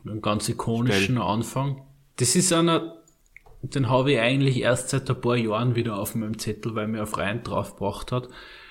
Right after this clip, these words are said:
Speaker 1: Ich hab den irgendwie immer so als Schnulzen, äh, Komponisten abgestempelt gehabt, den man halt auf der Kuschelrock drauf findet und der sonst für nicht recht viel zu gebrauchen ist. Aber das ist schon ein richtig guter Liedermacher, der,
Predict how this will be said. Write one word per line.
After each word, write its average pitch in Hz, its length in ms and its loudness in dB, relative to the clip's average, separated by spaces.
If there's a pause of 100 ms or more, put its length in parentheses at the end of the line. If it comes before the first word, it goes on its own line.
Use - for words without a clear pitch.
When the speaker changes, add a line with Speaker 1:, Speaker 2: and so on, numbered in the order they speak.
(340)
Speaker 1:
Ich 123 100 8
hab 160 160 8
den 151 160 6
irgendwie 160 400 4
immer 151 180 6
so 143 140 2
als 127 180 4
Schnulzen, 127 1000 2
äh, 117 280 0
Komponisten 120 800 2
abgestempelt - 800 -4
gehabt, - 540 -6
den 113 200 0
man 110 100 -2
halt 107 140 -2
auf 110 120 -6
der 113 140 -4
Kuschelrock 98 680 -2
drauf 92 340 -2
findet 117 420 -8 (160)
und 110 460 -6
der 107 80 -2
sonst 131 380 -4
für 107 120 -4
nicht 98 240 -4
recht - 260 -4
viel - 160 -6
zu 110 120 -8
gebrauchen 98 580 -4
ist. 127 180 -6 (600)
Aber 117 340 4
das 101 240 -4
ist 107 80 -4
schon 110 200 -2
ein 92 40 -4
richtig 110 340 -4
guter 131 260 0
Liedermacher, 120 800 -4 (520)
der, - 1080 0